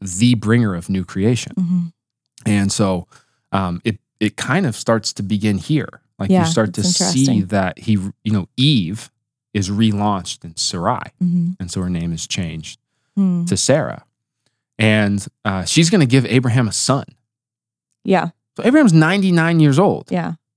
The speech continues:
Speaker 1: Right? Um, and, and so inexplicably, they're gonna have a child together. And then that child is the one who will multiply. And many nations will come from that line.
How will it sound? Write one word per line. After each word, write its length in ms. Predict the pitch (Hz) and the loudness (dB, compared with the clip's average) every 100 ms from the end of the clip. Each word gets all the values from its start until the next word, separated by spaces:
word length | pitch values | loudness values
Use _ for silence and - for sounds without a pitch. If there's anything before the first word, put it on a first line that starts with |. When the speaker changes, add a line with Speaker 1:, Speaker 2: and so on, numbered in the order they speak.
| - | 0
Speaker 1:
Right? 300 | 117 143 - _ _ _ _ - | 2 2 -2 _ _ _ _ -2
Um, 380 | 113 107 95 - _ _ _ _ | 0 2 -2 -8 _ _ _ _
and, 200 | 123 120 - | 0 0 2
and 200 | 117 117 | 2 2
so 280 | - 117 - | 2 0 2
inexplicably, 760 | 147 147 - - 147 156 131 120 | 4 4 0 0 0 2 2 2
they're 120 | 110 | 2
gonna 120 | 110 | 0
have 140 | 101 98 | 0 -2
a 40 | |
child 320 | - 110 113 | 0 0 0
together. 280 | 107 104 104 | 0 -2 -2
And 160 | 110 113 | -2 0
then 140 | 110 | 2
that 240 | 110 160 - | 0 -2 -2
child 520 | - 107 101 98 101 | 0 2 2 -2 -4
is 140 | 107 | -4
the 60 | 110 | 0
one 160 | 110 | 0
who 80 | 104 | 0
will 100 | 104 | 0
multiply. 600 | 101 107 104 - 98 90 | 2 2 0 -2 0 0
And 200 | 92 113 | 0 2
many 200 | 123 147 | 4 6
nations 420 | 139 127 117 117 113 | 4 4 2 -2 -4
will 100 | 113 | -2
come 220 | 120 110 | 0 0
from 240 | 110 101 | 0 -2
that 320 | 98 123 - | 0 0 -2
line. 440 | 113 98 82 90 | -2 -2 -4 -8